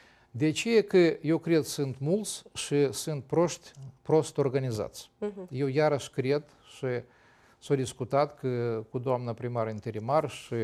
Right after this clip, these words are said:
Speaker 1: în, în incinta Consiliului, că la asta să fie trasă atenție, să fie format, uh, alte structuri, să fie schimbați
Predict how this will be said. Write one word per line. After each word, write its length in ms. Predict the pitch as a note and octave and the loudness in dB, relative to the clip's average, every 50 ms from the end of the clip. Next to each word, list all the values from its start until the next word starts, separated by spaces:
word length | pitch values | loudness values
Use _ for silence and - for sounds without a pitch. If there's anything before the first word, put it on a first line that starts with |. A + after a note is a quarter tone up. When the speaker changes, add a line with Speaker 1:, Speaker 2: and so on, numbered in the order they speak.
| A2 A2 G#2+ A2 | -2 -2 -4 -4
Speaker 1:
în, 240 | A#2 A#2 A2 A2 A2+ A2+ A2 A2 A2 A2 A2+ A#2 A2+ - - C3+ | -6 -8 -8 -8 -8 -8 -8 -10 -10 -12 -12 -14 -16 -18 -18 -14
în 440 | A#2+ A2+ A2 G#2 G#2+ G#2+ A2 A2 A2+ A2+ A2+ A2 A2 A2 A2 A2 A2+ | -14 -12 -12 -12 -12 -12 -12 -12 -10 -10 -10 -10 -10 -12 -12 -10 -10
incinta 580 | A#2 A2+ - - C#3 B2+ A2+ - A#2 A2 A2 A2 _ _ _ _ - - - - - _ _ _ _ _ _ _ _ _ _ - A2 | -10 -10 -10 -8 -10 -10 -8 -8 -8 -8 -8 -10 _ _ _ _ -20 -20 -20 -20 -20 _ _ _ _ _ _ _ _ _ _ -10 -10
Consiliului, 760 | - - C3 B2 A#2 - - D#3+ E3+ F3 E3+ E3+ F3 F3 E3 - _ _ _ - - - - - - _ _ _ _ | -8 -8 -8 -8 -8 -6 -4 -2 -2 -2 0 -2 -2 -4 -4 -8 _ _ _ -20 -20 -20 -20 -20 -20 _ _ _ _
că 500 | - - C#3+ C#3 C3 B2+ B2 B2 A#2+ G#2+ C3 | -4 -2 0 0 0 0 -2 -4 -4 -4 -2
la 140 | C3 C3+ B2+ | 0 0 0
asta 380 | A#2 - C#3+ C#3+ A#2+ - - B2 | 2 2 0 -2 -2 -2 -4 -6
să 120 | A2+ - | -6 -6
fie 140 | - - B2+ | -6 -6 -6
trasă 360 | A#2 - B2+ A#2 G#2+ - - | -4 -2 -2 -2 -2 -4 -8
atenție, 720 | G#2 G#2 - - C3 C#3 C3+ - - D3+ C#3+ D3 D3+ D3+ - _ _ _ _ _ _ | -10 -8 -6 -6 -6 -6 -6 -8 -6 -6 -6 -6 -6 -10 -16 _ _ _ _ _ _
să 200 | - - - B2+ | -20 -12 -10 -10
fie 460 | A2+ - - D3 C#3 C3 C3 B2+ A#2 | -10 -8 -6 -4 -2 -2 -2 -2 -4
format, 680 | A2 - - C#3 B2 B2 B2+ C#3 C3 B2 A#2+ - - - - | -6 -6 -6 -4 -4 -2 0 0 0 0 -2 -6 -8 -6 -2
uh, 60 | A#2+ A#2 A2 A2 | -2 -2 -2 -2
alte 320 | - B2+ C3 B2 A2+ - A#2+ | -2 -2 -2 -2 -4 -6 -10
structuri, 800 | F#2+ - - A#2+ A#2 - - - C3+ C3+ C#3 C#3 C3+ C#3 C3 | -12 -10 -10 -12 -12 -12 -4 0 0 2 2 2 0 -2 -4
să 120 | C3+ - - - | -6 -10 -16 -14
fie 240 | - C#3+ C3 B2+ | -10 -8 -8 -6
schimbați 680 | A#2+ - - - C3 B2+ A#2 B2 B2+ B2 B2+ A#2 - - | -8 -8 -10 -10 -10 -8 -6 -4 -4 -4 -4 -8 -12 -12